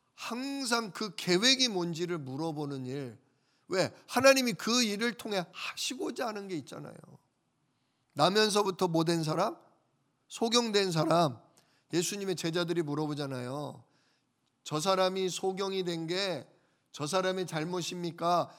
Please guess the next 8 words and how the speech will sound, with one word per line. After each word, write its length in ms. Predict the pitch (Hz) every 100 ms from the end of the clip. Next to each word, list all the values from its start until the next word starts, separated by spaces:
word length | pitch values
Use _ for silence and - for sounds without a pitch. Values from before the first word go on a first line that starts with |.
| _ -
저 160 | 147
사람의 420 | 147 175 170 165 151
부모의 440 | 151 156 165 156
잘못입니까?" 1080 | 139 131 143 139 - 139 123 - 143 143 110 - _
그랬더니 340 | - 135 156 156
예수님 300 | 131 175 151
뭐라 220 | 123 120
그래요? 520 | 117 135 143 120 127